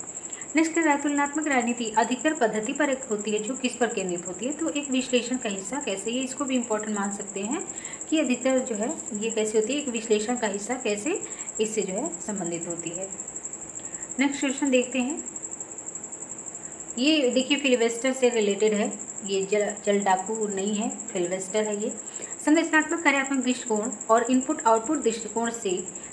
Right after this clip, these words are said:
प्राप्त किया गया है क्या? तो सामान्य प्रणाली सिद्धांत। ये क्वेश्चन इंपॉर्टेंट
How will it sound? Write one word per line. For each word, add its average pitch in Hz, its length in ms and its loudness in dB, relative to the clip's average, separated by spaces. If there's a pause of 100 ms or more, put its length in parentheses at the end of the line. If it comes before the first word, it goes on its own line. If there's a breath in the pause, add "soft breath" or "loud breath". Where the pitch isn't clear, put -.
प्राप्त 285 300 2
किया 196 260 2
गया 180 180 2
है 175 100 0
क्या? 175 300 0 (260 loud breath)
तो 285 80 0
सामान्य 277 340 2
प्रणाली 208 760 2
सिद्धांत। 180 580 -2
ये 226 180 0
क्वेश्चन 233 540 -2
इंपॉर्टेंट 220 540 0